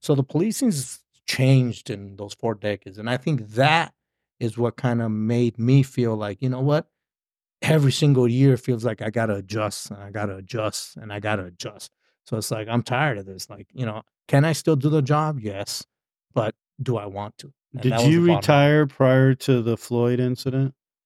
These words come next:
Speaker 1: The
Speaker 2: Or
Speaker 1: who?
Speaker 2: after the Floyd death, you know, the
Speaker 1: Oh, no, no, it was
Speaker 2: officer
Speaker 1: after.
Speaker 2: You retired after
Speaker 1: After,
Speaker 2: that?
Speaker 1: yeah.
Speaker 2: Okay.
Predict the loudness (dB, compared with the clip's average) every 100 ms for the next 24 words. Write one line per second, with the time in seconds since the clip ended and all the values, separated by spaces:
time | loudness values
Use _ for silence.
0 | _ -6 -2 -2 -4 -12 -12 -14 -10 -8
1 | -8 -10 -12 -6 -4 -2 -4 _ _ _
2 | _ _ -6 -4 -4 -6 -10 -10 -10 -12
3 | _ _ -8 0 2 4 2 2 2 0
4 | -4 -8 -20 _ _ _ -4 -2 -2 -2
5 | -2 0 -2 -6 -8 -12 -14 -16 -16 -16
6 | -16 -20